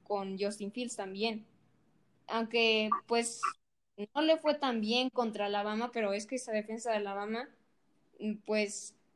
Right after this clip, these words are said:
jugó contra L S U, contra Clemson, y nadie lo derrotó, eh, a Alabama. O sea, entonces, eh, vaya que es un equipo muy bueno, con un talento increíble, eh.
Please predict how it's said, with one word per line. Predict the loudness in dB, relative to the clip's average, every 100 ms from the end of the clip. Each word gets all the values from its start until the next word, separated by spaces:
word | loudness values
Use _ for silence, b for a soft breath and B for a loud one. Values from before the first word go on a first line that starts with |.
| _
jugó | 0 8 12 12 12
contra | 4 0 0 2 4 4 2 _ _ _ _ _ _ _ _ _
L | 0 2 4
S | 2 0 -4
U, | -4 -6 -12 _ _ _ _
contra | -6 0 0
Clemson, | 0 -2 -2 -4 -4
y | 0
nadie | 2 2 4
lo | 6 6
derrotó, | 4 0 -2 2 4
eh, | 4 0 -6 _ _ _ -2
a | 2
Alabama. | 4 4 2 0
O |
sea, | -2
entonces, | -4 -4 -6 -8 -12 _ _ _ _ _ _ _
eh, | 0 2 0 -2 -10 _ -20 -20 _
vaya | 0 2 4 4
que | 2
es | 0 0
un | -2
equipo | -2 -4 -2 0
muy | 0 0
bueno, | -2 -2 -2 -4
con | -4 -4 -4 -6 -8 -10 -12 -14 -16 -6
un | 0
talento | 4 4 2 -2
increíble, | -4 -2 -2 -2 -4 -4
eh. | -6